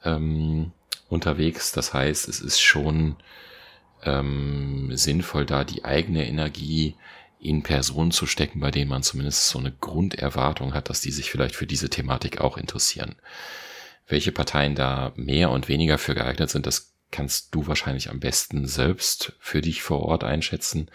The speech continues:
Ähm, deswegen möchte ich das jetzt auch gar nicht bewerten. Ähm,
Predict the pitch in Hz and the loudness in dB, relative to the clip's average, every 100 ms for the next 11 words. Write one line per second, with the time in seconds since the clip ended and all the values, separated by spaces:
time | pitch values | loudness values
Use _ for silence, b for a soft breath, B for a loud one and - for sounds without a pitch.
0 | B B B B B B _ 69 69 69 | B B B B B B _ -4 -2 -2
1 | 67 67 - - - - 64 62 - - | -2 -4 -8 -6 -4 -2 -4 -6 -10 -12
2 | - - - - - - - - - - | -10 -8 -8 -8 -8 -8 -6 -6 -8 -10
3 | - - - - - - _ _ B B | -10 -8 -10 -10 -12 -14 _ _ B B
4 | B B B B B B - 76 73 76 | B B B B B B -6 0 0 2
5 | 76 76 76 76 | 0 0 0 -4